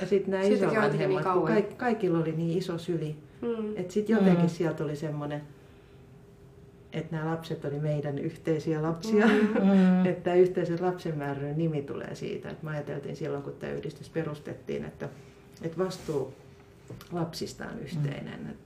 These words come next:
Speaker 1: lapset on aikuisten vastuulla.
Speaker 3: Hmm.
Speaker 1: Oli ne sitten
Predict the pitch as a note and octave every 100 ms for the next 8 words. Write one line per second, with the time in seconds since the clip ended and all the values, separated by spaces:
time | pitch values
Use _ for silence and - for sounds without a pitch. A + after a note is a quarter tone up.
0 | - - F3+ - - - - D3+ - -
1 | - - - - - - - F3 - -
2 | - - F#3 E3 D3 C#3+ C#3+ - - -
3 | - - - - D#3 C#3+ C#3 - -